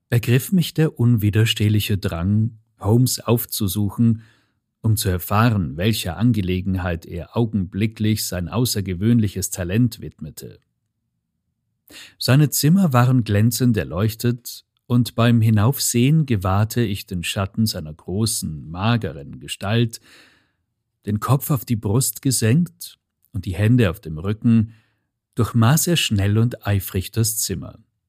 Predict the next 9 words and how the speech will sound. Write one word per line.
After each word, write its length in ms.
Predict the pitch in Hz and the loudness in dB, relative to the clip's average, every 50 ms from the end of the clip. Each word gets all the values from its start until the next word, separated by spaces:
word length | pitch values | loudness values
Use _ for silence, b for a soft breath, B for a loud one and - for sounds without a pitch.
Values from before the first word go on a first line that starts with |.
| _ _ _ _ _ _ _ _ _ _ _ _ _ _ _ _ | _ _ _ _ _ _ _ _ _ _ _ _ _ _ _ _
Ich 140 | 110 95 - | -10 -10 -4
kannte 320 | - 113 120 127 113 101 | 2 4 4 4 4 2
seine 300 | 90 - 87 85 80 85 | -2 -4 -4 -6 -6 -6
Stimmungen 600 | - - - 117 113 110 101 92 82 82 85 85 | -6 -2 2 2 4 4 2 2 -2 -4 -6 -6
und 180 | 78 76 78 - | -8 -10 -10 -8
Argwohnheiten 1040 | - 95 110 120 113 - - 104 98 98 95 92 90 98 92 90 82 - 87 82 78 | -4 0 0 0 -2 -4 -6 -4 -2 -2 -2 -2 -2 -2 -4 -4 -6 -6 -10 -12 -10
viel 260 | - - 107 117 110 | -6 -2 -2 -2 -2
zu 160 | 110 - 95 | -2 -6 -8
genau, 480 | 82 82 80 87 92 104 113 110 104 | -10 -8 -8 -4 -2 0 2 2 0